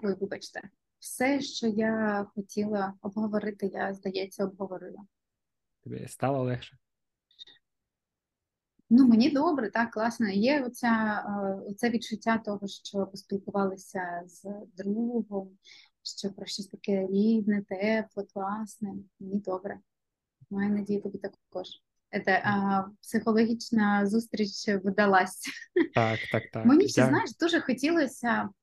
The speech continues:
Speaker 1: е, в мене, коротше, коли я почала, починала готуватися, в мене, ну, там, умовно, е, всі думки, про що б я хотіла поговорити, вони стосувались, коротше, війни і Ізюма. Мені б дуже хотілося там донести деякі штуки,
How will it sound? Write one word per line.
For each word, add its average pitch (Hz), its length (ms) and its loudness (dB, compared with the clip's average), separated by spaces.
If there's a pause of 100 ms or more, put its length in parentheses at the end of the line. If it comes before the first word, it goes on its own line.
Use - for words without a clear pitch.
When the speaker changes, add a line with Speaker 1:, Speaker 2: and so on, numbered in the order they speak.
(360)
Speaker 1:
е, 208 220 -2 (260)
в 208 60 -2
мене, 285 260 6 (180)
коротше, 277 320 0
коли 269 200 0
я 285 60 2
почала, 254 520 -6 (100)
починала 254 380 -2
готуватися, 240 760 -4
в 202 60 -2
мене, 240 400 2
ну, 208 180 2 (240)
там, - 240 -18 (360)
умовно, 196 520 2 (240)
е, 202 60 0
всі 269 260 -2
думки, 240 380 2
про 233 100 -2
що 254 200 -4
б 233 60 -4
я 247 120 2
хотіла 233 300 -2
поговорити, 220 600 -4
вони 220 240 4
стосувались, 220 640 -2
коротше, 208 380 -4
війни 208 260 4
і 220 120 2
Ізюма. 269 280 2
Мені 214 160 6
б 202 80 0
дуже 214 320 -4
хотілося 208 360 -2
там 190 160 -4
донести 202 380 -4
деякі 196 300 -2
штуки, 202 560 -2